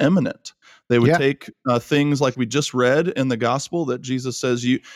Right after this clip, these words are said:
Speaker 1: this generation will not pass away until you see all of these things come to pass." There was a, a hard line belief within the first century church that they would see Jesus return before they died.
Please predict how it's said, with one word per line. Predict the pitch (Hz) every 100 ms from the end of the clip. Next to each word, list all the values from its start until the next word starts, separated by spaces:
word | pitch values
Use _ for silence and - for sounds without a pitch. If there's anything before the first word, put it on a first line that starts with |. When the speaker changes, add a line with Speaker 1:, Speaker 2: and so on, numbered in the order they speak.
| -
Speaker 1:
this | - 139
generation | - 143 156 135 147 160 151
will | 127
not | 131 - -
pass | 151 143 -
away | 131 143
until | 127 135
you | 123
see | 117 156
all | 120 143 165
of |
these | 151 143
things | 147 131
come | - 123
to | 117
pass." | 113 131 123 123 - - - -
There | 151
was | 196 165
a, | 127 - -
a | 123
hard | 110 - 156 175 156 -
line | 131 131
belief | 123 123 120 214 139 135 -
within | 135 127 135
the | 127
first | 143 143
century | 139 127 143
church | - 151 -
that | - 107
they | 127 123 135 185
would | 185 147
see | - 165 151
Jesus | 120 131 135 131 -
return | 123 - 196 - 123
before | 120 147 135
they | 120 113
died. | 117 139 117 62